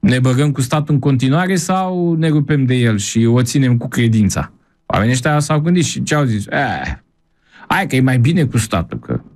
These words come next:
De asta a zis Dumnezeu, "Dați cezarului ce e al cezarului și Dumnezeu ce e al Dumnezeu", pentru că uneori cezarul nu prea îl înțelege pe Dumnezeu. Are niște principii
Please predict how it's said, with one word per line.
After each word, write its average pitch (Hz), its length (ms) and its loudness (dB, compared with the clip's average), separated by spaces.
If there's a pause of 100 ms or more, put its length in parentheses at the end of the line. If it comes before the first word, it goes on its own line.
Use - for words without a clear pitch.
(320)
De 127 100 2
asta 123 220 0
a 131 100 0
zis 127 200 2
Dumnezeu, 117 600 2 (360)
"Dați 117 300 0
cezarului 117 580 2
ce 107 160 -2
e 110 40 2
al 101 100 0
cezarului 113 500 2
și 110 120 -4
Dumnezeu 110 300 2
ce 117 160 0
e 110 40 2
al 104 80 0
Dumnezeu", 101 360 0
pentru 131 200 0
că 120 100 -2
uneori 127 280 2
cezarul 143 680 0 (420)
nu 127 100 0
prea 135 160 0
îl 151 60 0
înțelege 143 440 2
pe 117 140 0
Dumnezeu. 110 340 2
Are 123 140 0
niște 147 240 0
principii 156 800 0